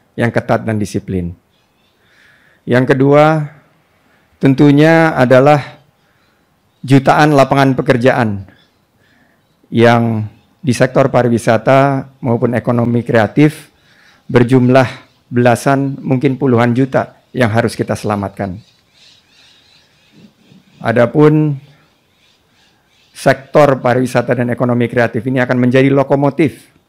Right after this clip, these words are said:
pasca pandemi covid sembilan belas untuk kita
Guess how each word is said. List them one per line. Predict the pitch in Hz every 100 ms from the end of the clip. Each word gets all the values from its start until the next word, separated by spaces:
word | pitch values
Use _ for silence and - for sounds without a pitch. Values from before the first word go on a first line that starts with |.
| _ _ _ _ _ _ _ _ _ _ _ _ _ _ _ _ _ _ _ _ _ -
pasca | 131 - - 143 143 135 135 - _
pandemi | 123 120 120
covid | 123 127 117 120
sembilan | 123 117 120
belas | 131 131
untuk | - 117 117
kita | 123 110 131 131 131 -